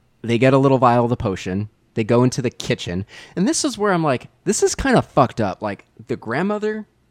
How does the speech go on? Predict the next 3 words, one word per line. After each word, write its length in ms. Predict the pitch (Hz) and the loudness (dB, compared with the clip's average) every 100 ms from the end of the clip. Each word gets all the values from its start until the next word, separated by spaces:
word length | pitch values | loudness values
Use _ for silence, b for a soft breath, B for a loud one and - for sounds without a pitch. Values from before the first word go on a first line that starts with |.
| _ - | _ -20
Bruno, 680 | 110 131 175 170 165 165 - _ _ _ _ _ _ _ | -10 -4 -2 -4 -6 -10 -12 _ _ _ _ _ _ _
and 480 | 127 120 113 104 - _ | -8 -6 -6 -8 -12 _
Luke 440 | 113 170 143 - | -4 -2 -2 -4